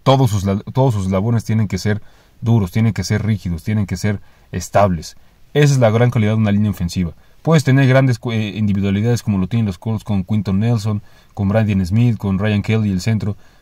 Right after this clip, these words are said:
pero para que esta línea esté en su máximo potencial, todos tienen que estar disponibles, y es algo que Philip Rivers creo que podría sufrir mucho. Tal vez contra Buffalo no lo haga, porque a pesar que tiene una buena línea defensiva, no tienen un T J Watt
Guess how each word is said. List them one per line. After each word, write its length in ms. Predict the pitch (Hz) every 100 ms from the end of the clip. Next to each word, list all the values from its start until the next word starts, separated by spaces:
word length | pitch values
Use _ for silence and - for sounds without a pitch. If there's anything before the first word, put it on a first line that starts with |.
| - -
pero 200 | 117 104
para 200 | 107 113
que 100 | 139
esta 160 | -
línea 200 | 143 143
esté 140 | 123 131
en 60 |
su 120 | 123
máximo 340 | 120 120 120 101
potencial, 500 | 98 101 95 117 113
todos 300 | - 135 123
tienen 240 | - 120 113
que 80 | 101
estar 120 | 104
disponibles, 540 | 95 101 104 101 113 - - _ -
y 60 | 131
es 100 | 131
algo 200 | 127 123
que 100 | 101
Philip 220 | 120 113
Rivers 260 | 113 113 -
creo 160 | 113
que 100 | 110
podría 240 | 92 95 101
sufrir 300 | 92 98 87
mucho. 260 | 85 - - - - -
Tal 180 | 175 202
vez 140 | 185
contra 240 | 156 123 123
Buffalo 320 | 139 139 120
no 80 | 127
lo 160 | 120
haga, 240 | 110 101 107 - - -
porque 380 | 131 131 139 135
a 80 | 131
pesar 200 | 113 165
que 100 | 165
tiene 140 | 151 147
una 60 |
buena 220 | 127 131
línea 200 | 131 135
defensiva, 480 | 107 101 95 113 117
no 300 | 113 113 113
tienen 300 | - 113 110
un 160 | 110 98
T 120 | 104
J 160 | 95 85
Watt 380 | 101 113 104